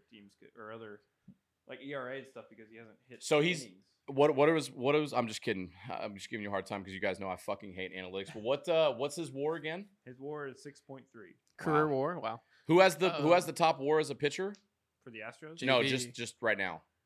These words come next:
Speaker 2: in Major League Baseball. Do you have that?
Speaker 1: Oh my God. I
Speaker 2: I mean,
Speaker 3: Oh,
Speaker 2: it's
Speaker 3: like,
Speaker 2: gotta
Speaker 3: for
Speaker 2: be
Speaker 3: the
Speaker 2: like, like, just in the league.
Speaker 3: Like, for their career?
Speaker 2: Yeah.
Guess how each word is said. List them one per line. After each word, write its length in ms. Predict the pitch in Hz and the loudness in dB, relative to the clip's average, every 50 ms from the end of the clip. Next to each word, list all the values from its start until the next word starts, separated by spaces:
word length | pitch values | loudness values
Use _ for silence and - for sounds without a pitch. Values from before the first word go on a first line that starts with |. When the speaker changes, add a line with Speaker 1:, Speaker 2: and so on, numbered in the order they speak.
| _ - | _ -10
Speaker 2:
in 140 | 104 101 | -6 -2
Major 160 | 101 104 92 92 104 | -2 -2 -2 -4 -6
League 100 | 92 87 | -6 -4
Baseball. 280 | 92 92 - - 85 82 | -4 -4 -4 -6 -8 -6
Do 80 | 87 | -4
you 60 | 90 95 | -2 -2
have 140 | 104 98 | -2 -2
that? 200 | 113 120 135 - _ _ _ _ | -2 -4 -6 -6 _ _ _ _
Speaker 1:
Oh 60 | 113 107 | -20 -20
my 20 | |
God. 60 | 90 71 64 _ _ _ _ _ _ | -20 _ _ _ _ _ _ _ _
I 40 | 90 | -20
Speaker 2:
I 20 | |
mean, 60 | - _ _ _ - | -20 _ _ _ 0
Speaker 3:
Oh, 80 | - 175 | 4 4
Speaker 2:
it's 60 | 165 | 6
Speaker 3:
like, 60 | 143 135 | 6 6
Speaker 2:
gotta 100 | 131 123 | 6 4
Speaker 3:
for 40 | - | 4
Speaker 2:
be 20 | 170 | 4
Speaker 3:
the 40 | |
Speaker 2:
like, 140 | 92 92 - - _ _ _ _ _ _ - | 2 0 -4 -6 _ _ _ _ _ _ -4
like, 180 | 120 120 95 - | -4 -4 -4 -6
just 200 | - 117 - - _ _ _ | -8 -10 -10 -12 _ _ _
in 140 | - 127 117 | -10 -8 -6
the 60 | 107 | -6
league. 320 | 98 107 117 95 - - - _ _ _ _ _ _ _ _ _ _ - | -6 -6 -6 -8 -10 -16 -20 _ _ _ _ _ _ _ _ _ _ -12
Speaker 3:
Like, 120 | 135 131 - | -12 -10 -6
for 100 | - 156 | -4 -2
their 120 | 143 139 135 | -2 -2 -2
career? 480 | - 147 127 123 127 135 165 208 220 _ _ _ _ _ _ - - | -4 -4 -4 -2 -2 -2 -2 -2 -4 _ _ _ _ _ _ -12 -8
Speaker 2:
Yeah. 160 | 101 92 | -6 -6